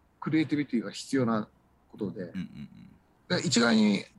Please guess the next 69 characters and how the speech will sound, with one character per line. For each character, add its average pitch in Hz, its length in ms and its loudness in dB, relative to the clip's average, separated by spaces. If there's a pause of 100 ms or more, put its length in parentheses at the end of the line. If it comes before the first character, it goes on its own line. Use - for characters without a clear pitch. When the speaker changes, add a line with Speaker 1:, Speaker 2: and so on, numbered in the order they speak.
Speaker 1:
だ 151 80 2
か 139 80 6
ら 127 60 2
ド 131 100 2
ラ 131 140 2
キ 151 80 0
ュ 143 40 4
ラ 143 80 4
が 139 120 4
ど 147 100 2
ん 143 60 2
ど 127 60 2
ん 113 60 2
キ - 80 -8
ャ - 80 4
ラ 131 140 4
に 127 140 -2
な 127 100 2
っ - 20 -12
て - 260 -8
っ 104 40 -2
て、 - 240 -8
Speaker 2:
う 101 440 0
ん - 40 -4
う 80 100 -8
ん。 - 20 -
Speaker 1:
っ - 40 -12
て 139 80 0
い 139 100 2
う 131 160 2
こ 135 140 -2
と 135 140 0
自 117 120 0
体 131 140 2
を 101 80 0
否 - 120 -8
定 190 140 2
し - 120 2
て 185 80 2
る 170 60 4
わ 170 60 2
け 143 80 2
で 104 80 2
は 82 160 -4
全 - 220 -2
く 196 160 0
な 156 80 2
い 120 60 2
で 90 80 -4
す - 40 -20
か - 140 -20
ら - 60 -20
ね。 87 180 -6 (100)
Speaker 2:
う - 40 -10
ん - 20 -2
う 101 40 -2
ん - 20 -4
う 92 40 -4
ん 98 180 -2
う - 20 -8
ん。 87 40 -6
Speaker 1:
た 87 80 4
だ、 135 560 2
あ 131 40 -4
の、 131 140 -6
そ 196 120 0
の 226 100 4
時 320 220 2
に、 226 340 2